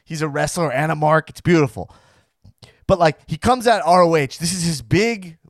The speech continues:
moment this week. He debuts at, at, at, uh, the Impact pay-per-view.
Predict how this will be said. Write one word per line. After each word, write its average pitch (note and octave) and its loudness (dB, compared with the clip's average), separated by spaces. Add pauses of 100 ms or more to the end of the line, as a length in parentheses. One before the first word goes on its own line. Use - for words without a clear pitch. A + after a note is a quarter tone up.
(200)
moment D3+ 0 (120)
this B2+ -6
week. A#2 -8 (200)
He B2 -12
debuts D3+ -4 (340)
at, B2+ -6
at, C3 -2
at, C3+ -2
uh, A#2+ 0 (320)
the B2+ -8
Impact D3 -4
pay-per-view. G2 -10